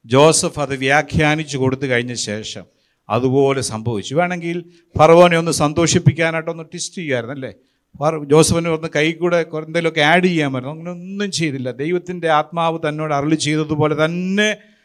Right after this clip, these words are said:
സംഭവിച്ചു. ആ വലിയ പ്രതിസന്ധിയിൽ പ്രിപ്പയർ ചെയ്യാൻ തക്കവണ്ണം അവർക്ക് സാധ്യമായി തീർന്നു. ഒടുവിൽ നമ്മൾ വായിക്കുന്നുണ്ട്, ആ ദേശത്ത് മഹാക്ഷാമമുണ്ടായി. ആ ക്ഷാമത്തിന് നടുവിൽ ഫറവോൻ പറഞ്ഞു, "നിങ്ങളെല്ലാവരും ജോസഫിൻ്റെ അടുക്കിലേക്ക്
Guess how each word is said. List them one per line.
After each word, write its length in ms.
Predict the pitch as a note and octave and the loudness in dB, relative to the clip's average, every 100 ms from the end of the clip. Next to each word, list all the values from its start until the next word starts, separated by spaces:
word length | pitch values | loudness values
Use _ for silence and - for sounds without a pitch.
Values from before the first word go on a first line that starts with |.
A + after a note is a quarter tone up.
| _ _ | _ _
സംഭവിച്ചു. 760 | - A2 B2+ A2+ A2+ - F#2 A2 _ _ _ _ _ _ _ _ G2+ | -6 -6 -6 -8 -8 -8 -18 -20 _ _ _ _ _ _ _ _ -6
ആ 80 | G#2+ | 0
വലിയ 280 | A2+ B2 | 0 2
പ്രതിസന്ധിയിൽ 720 | B2+ A#2+ B2 B2+ C3+ B2+ B2 | 0 -2 -6 -8 -8 -8 -10
പ്രിപ്പയർ 480 | A2 C#3 C3 D#3+ E3 | -10 -12 -10 -2 0
ചെയ്യാൻ 280 | D3+ C3+ A#2 | 0 -4 -6
തക്കവണ്ണം 300 | - G#2+ G#2 | -10 -12 -12
അവർക്ക് 200 | F#2+ F#2 | -14 -14
സാധ്യമായി 480 | - G2 - F#2+ F2 | -16 -16 -16 -20 -20
തീർന്നു. 320 | _ G2 _ _ _ _ _ - | _ _ _ _ _ _ _ 0
ഒടുവിൽ 180 | D3+ | 0
നമ്മൾ 180 | D3 D#3 | 2 0
വായിക്കുന്നുണ്ട്, 460 | C#3+ D3 D3+ D3 C#3+ | 4 4 2 -2 -4
ആ 20 | |
ദേശത്ത് 440 | C3+ C#3+ D3+ D3 | -4 -6 -6 -8
മഹാക്ഷാമമുണ്ടായി. 1600 | C#3+ B2+ B2+ D#3 D#3+ E3 E3 - D3 D3 D3+ C#3 C3 C3 B2+ G#2 - _ _ _ | -6 -2 4 6 8 6 4 0 -2 -2 -2 -4 -4 -4 -4 -8 -16 _ _ _
ആ 180 | A#2 D3+ | 4 6
ക്ഷാമത്തിന് 480 | D3+ D3+ D#3+ F3 E3+ | 6 4 4 2 0
നടുവിൽ 480 | D#3+ E3 E3+ F3 F3 - _ _ _ C3 | -2 0 0 -2 -4 -14 _ _ _ 4
ഫറവോൻ 380 | D3 E3+ F#3 | 6 6 4
പറഞ്ഞു, 220 | E3+ E3+ E3+ | 2 0 0
"നിങ്ങളെല്ലാവരും 720 | E3 F3+ F3+ F#3+ G3 G3 F3 | -4 0 2 6 4 4 4
ജോസഫിൻ്റെ 540 | E3+ F#3 - F#3+ G3 | 6 6 4 0 2
അടുക്കിലേക്ക് 680 | F3 F3 G3 G3+ G3+ A3 A3 | 2 2 2 0 2 -2 -4